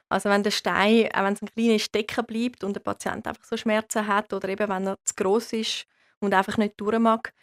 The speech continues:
dann gibt's drei verschiedene Möglichkeiten, die man machen könnte. Also es gibt eine Stosswellenbehandlung, wo man von aussen Stosswellen auf den Stein fokussiert.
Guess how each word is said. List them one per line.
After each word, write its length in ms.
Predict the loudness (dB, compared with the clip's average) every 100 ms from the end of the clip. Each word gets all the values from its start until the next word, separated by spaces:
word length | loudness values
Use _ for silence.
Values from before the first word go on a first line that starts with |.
| _ _ -2
dann 320 | 2 4 2 _ _ -12
gibt's 240 | -8 -6
drei 160 | -2 0
verschiedene 400 | 0 -2 -2 0
Möglichkeiten, 560 | 0 -2 -6 -2 -4 -2
die 60 |
man 80 | -4
machen 260 | -4 -4 -4
könnte. 360 | 0 0 2
Also 160 | 0 0
es 100 | -6
gibt 240 | -8 -8
eine 80 | -10
Stosswellenbehandlung, 1000 | -6 -4 0 2 2 0 0 0 0 -2
wo 80 | -2
man 140 | -4
von 160 | -4 -6
aussen 400 | -4 -4 0 -2
Stosswellen 540 | -2 -4 -4 -4 -6 -6
auf 120 | -8
den 80 | -12
Stein 300 | -4 -2 -2
fokussiert. 680 | -6 -8 -18 -6 -4 -4